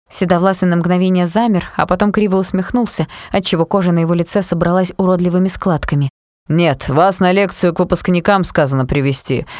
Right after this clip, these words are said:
чтобы быстрее адаптировались». «К чему это?» Ответ на свой вопрос я в скором времени получила вместе с острой головной болью и тошнотой. Меня, тёмную леди и ночную фурию, мутило от чужой тьмы,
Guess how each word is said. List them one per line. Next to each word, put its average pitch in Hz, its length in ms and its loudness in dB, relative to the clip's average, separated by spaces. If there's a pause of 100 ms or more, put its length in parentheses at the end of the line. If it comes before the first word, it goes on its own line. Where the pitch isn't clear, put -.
чтобы 180 320 2
быстрее 196 520 2
адаптировались». 143 840 0 (580)
«К - 100 -6
чему 294 400 2
это?» 190 300 -2 (580)
Ответ 196 360 0
на 196 100 2
свой 196 220 0
вопрос 190 360 0
я 170 80 2
в 165 60 -8
скором 185 300 0
времени 190 340 2
получила 180 500 0
вместе 180 320 0
с - 140 -2
острой 196 260 0
головной 175 400 2
болью 180 400 0
и 185 120 -6
тошнотой. 170 640 -2 (380)
Меня, 202 400 2
тёмную 185 420 2
леди 190 240 2
и 165 60 2
ночную 180 380 0
фурию, 185 360 2
мутило 180 460 2
от 170 80 -2
чужой 180 300 0
тьмы, 214 300 0